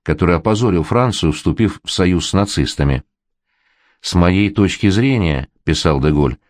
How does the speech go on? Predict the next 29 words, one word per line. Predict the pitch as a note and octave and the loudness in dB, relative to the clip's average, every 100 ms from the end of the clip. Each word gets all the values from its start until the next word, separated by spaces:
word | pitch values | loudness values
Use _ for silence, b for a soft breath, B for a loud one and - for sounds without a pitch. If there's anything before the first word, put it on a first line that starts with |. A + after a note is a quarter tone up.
| _ _ | _ _
главная | - E2 A2+ D3 D3 | -2 0 2 2 0
вина | C3 C#3+ C3+ | 0 0 0
Петена | C#3 C3 D#3 C#3 F2+ | -2 0 0 2 2
и | D#2 | 0
его | F2+ G#2+ | 0 0
правительства — | G#2 A#2 D#3 - C2+ - C2 - _ _ _ | 0 0 0 -2 -4 -2 -4 -4 _ _ _
состояла | - C#2+ - F2 F2 | -4 -2 2 2 2
в | |
том, | - G#2 | 2 0
что | - F2+ | 2 2
они | F2 | 2
заключили | F2 F2+ F2+ E2 G2 | 0 0 0 0 0
с | F2 | 0
врагом | F2+ F#2 F#2+ A2 G2+ | 2 0 2 0 0
от | - E2+ A2 | -4 -2 2
имени | G2 F#2 F2 | 2 4 2
Франции | E2 A2 C3 A2 - D#2 C#2 b b b | 0 0 0 -2 0 0 0 b b b
перемирие. | C#3 D3+ B2 D2+ C#2+ C2+ - _ _ _ _ _ - | 0 2 2 2 0 -4 -8 _ _ _ _ _ -18
В | - | -8
тысяча | - F2 E2+ F2 | -2 0 0 0
девятьсот | E2+ E2+ - F2 | 2 0 0 -2
сороковом | - E2 F2 E2+ D#2+ | 2 0 2 0 2
году | F2+ G2 A#2+ - b b b b | 0 0 -2 -4 b b b b
правительство | - A2+ D#3 F#3 D#2+ - D#2+ D2+ | 0 0 2 0 -2 -2 -2 0
должно | F2 F2+ D#3+ | 2 2 0
было | D3+ D3 | 0 -2
отправиться | - D3 C#3 B2 C#3 | -2 -2 0 -2 0
в | B2+ | 0
Алжир. | B2 D#2+ C#2+ | 0 0 -2